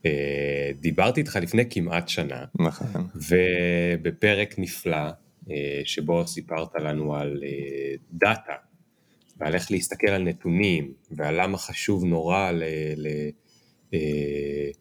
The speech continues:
Speaker 1: להשתמש בנתונים כדי לקבל החלטות יותר טובות, וסיפרת לנו שהיית דוקטור לכימיה חישובית, זאת אומרת, אתה עדיין דוקטור לכימיה
Speaker 2: נכון.
Speaker 1: חישובית, אבל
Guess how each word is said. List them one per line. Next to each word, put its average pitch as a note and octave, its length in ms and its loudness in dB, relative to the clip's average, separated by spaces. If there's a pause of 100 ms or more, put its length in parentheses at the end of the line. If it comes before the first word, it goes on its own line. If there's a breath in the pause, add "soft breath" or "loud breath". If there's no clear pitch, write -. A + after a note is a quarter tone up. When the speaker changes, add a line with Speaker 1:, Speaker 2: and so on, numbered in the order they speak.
(400)
Speaker 1:
להשתמש F2 600 4
בנתונים G#2 380 4
כדי F#2 180 0
לקבל F2+ 360 4
החלטות A2+ 540 2
יותר D2+ 240 -4
טובות, - 560 -14 (160)
וסיפרת D#2 680 0
לנו F#2 220 0
שהיית F#2 320 0
דוקטור F#2 500 0
לכימיה G2 540 0
חישובית, G2 760 0
זאת - 60 -14
אומרת, C#2+ 180 -10
אתה D2+ 140 -6
עדיין E2 400 2
דוקטור D2+ 340 -10
לכימיה D#2+ 280 0
Speaker 2:
נכון. D2+ 100 -8
Speaker 1:
חישובית, G2+ 360 0
אבל D#2 160 -4